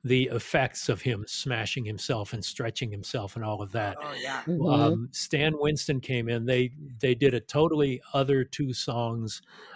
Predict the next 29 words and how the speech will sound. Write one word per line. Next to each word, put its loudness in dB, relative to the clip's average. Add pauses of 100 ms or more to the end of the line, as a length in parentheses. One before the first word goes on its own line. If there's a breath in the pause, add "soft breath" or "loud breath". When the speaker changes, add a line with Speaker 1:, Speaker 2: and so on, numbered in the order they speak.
Speaker 1:
uh, 4
when 0
they -2
finally -2
did 4
the 0
music -8
video, -8 (380 loud breath)
but 6
it 4
took 4
them 0
three 0
years 0
to -8
get -4
back -6
on. -6
And -4
I 0
said, -2
"I've 2
got 2
to -2
leave. -2
I'm -2
doing 0
The -4
Shining, -4